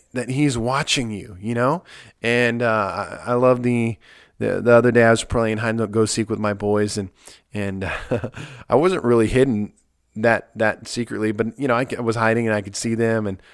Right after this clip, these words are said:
finally I popped out, and, uh, you know, they're like, "Ah," you know, and they, they run away and scream, and we're having a great time. And they're like, "Where were you?" You know? And it's kinda funny 'cause it was like, "Well, I was just, I was actually just behind the door watching you."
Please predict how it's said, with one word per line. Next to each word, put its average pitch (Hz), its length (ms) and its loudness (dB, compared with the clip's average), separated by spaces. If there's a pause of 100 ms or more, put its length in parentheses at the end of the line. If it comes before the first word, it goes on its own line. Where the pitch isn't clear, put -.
(140)
finally 117 360 0
I 107 120 -2
popped 110 400 -4
out, 113 300 2
and, 98 260 -8 (400)
uh, - 300 -12
you - 100 -12
know, 101 100 -8
they're 110 120 -2
like, 120 160 -4
"Ah," 320 420 2
you 202 140 0
know, 143 140 2
and 139 100 0
they, 123 100 0
they 113 260 0
run 113 180 2
away 113 200 0
and 107 100 -2
scream, 110 320 -2
and 107 100 0
we're 104 60 -2
having 107 180 -2
a 101 60 -6
great 98 180 0
time. 101 360 -2 (460)
And 110 180 -2
they're 110 180 -2
like, 101 180 -4
"Where 127 320 -4
were 127 260 0
you?" 123 440 2
You 107 180 -6
know? 127 280 -2
And 120 340 -2 (360)
it's - 80 -18
kinda 131 200 2
funny 139 280 4
'cause 120 180 2
it 113 40 2
was 107 120 0
like, 107 200 0
"Well, 110 180 0
I 123 140 -2
was 123 320 4
just, - 300 0 (300)
I 98 120 -8
was 95 180 -10
actually 98 380 -6
just - 280 -12
behind 87 380 -8
the 82 40 -10
door 85 440 -4
watching 90 380 -4
you." 82 220 -12